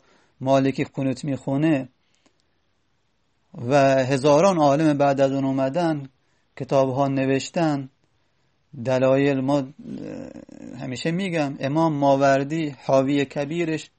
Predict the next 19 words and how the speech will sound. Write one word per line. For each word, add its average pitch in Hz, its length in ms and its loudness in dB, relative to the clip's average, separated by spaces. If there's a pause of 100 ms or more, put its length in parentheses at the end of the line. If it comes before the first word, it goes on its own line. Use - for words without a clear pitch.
بیست 185 300 -8
خورده 151 480 0
جلد 151 580 -2 (720)
در 135 140 2
مورد 139 200 0
مذهب 135 400 0
خودمون 143 400 -2
دلایل 123 500 2
رو 123 140 -2
ذکر 127 300 -6
کرده. 120 480 -6 (680)
البیان 143 800 0
اثر 139 300 -2
عمرانی، 135 800 -2 (960)
خب، 123 200 -10
نزدیک 127 440 -6
هفده، 131 460 -6
هجده 139 440 -6
جلد 143 540 -2